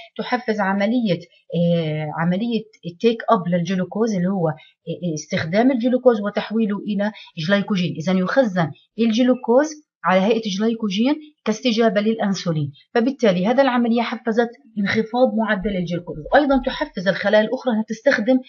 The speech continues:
الجلوكوز، تستفيد منها في طاقتها وتخزينها في خلاياها واستفادة منها على هيئة اي تي بي. هذه العملية أدت إلى خفض معدل الجلوكوز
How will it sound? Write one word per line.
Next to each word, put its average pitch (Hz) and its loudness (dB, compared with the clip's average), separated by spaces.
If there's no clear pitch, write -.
الجلوكوز، 214 0
تستفيد 190 -4
منها 220 2
في 214 -6
طاقتها 240 -2
وتخزينها 208 -2
في 220 2
خلاياها 202 2
واستفادة 214 0
منها 202 0
على 190 2
هيئة 185 -2
اي 185 -4
تي 170 -4
بي. 220 -2
هذه 302 4
العملية 269 2
أدت 247 2
إلى 240 4
خفض 233 -2
معدل 214 0
الجلوكوز 196 0